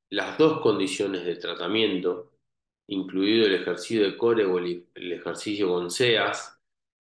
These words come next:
redujeron la progresión de la curva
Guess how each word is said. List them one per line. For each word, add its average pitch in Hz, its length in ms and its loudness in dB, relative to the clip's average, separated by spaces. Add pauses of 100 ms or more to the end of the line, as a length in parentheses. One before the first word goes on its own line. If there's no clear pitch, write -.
(220)
redujeron 107 600 4
la 107 200 0
progresión 101 600 0
de 120 60 2
la 98 220 -2
curva 135 540 -2